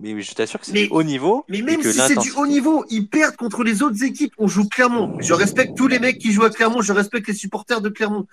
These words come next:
Speaker 2: Mais là, Clermont, pour moi, ils sont au même point que nous l'année dernière. L'année dernière, on était éclatés. Vraiment, au niveau du jeu, on était éclatés.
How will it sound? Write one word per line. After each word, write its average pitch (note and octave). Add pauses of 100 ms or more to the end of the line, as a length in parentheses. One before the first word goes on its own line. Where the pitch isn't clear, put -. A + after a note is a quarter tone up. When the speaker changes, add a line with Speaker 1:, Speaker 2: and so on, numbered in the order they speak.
(160)
Speaker 2:
Mais E3
là, F#3
Clermont, G3
pour F#3+
moi, C4
ils G#3+
sont G3
au F#3
même A3
point B3
que -
nous B3
l'année A3+
dernière. G3
L'année E3
dernière, G#3+ (240)
on D#3
était F3
éclatés. A3 (160)
Vraiment, G#3+
au C#3+
niveau F#3
du E3
jeu, A3
on C4+
était G3+
éclatés. G#3